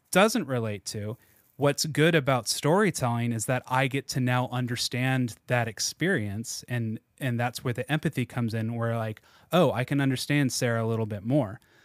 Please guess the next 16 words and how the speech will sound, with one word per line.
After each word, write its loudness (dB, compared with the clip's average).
But 0
there's 2
something 4
at 2
keeping 0
me 4
at -2
bay 2
from -2
getting 2
into 0
what -2
this -2
movie 2
is, -4
because -4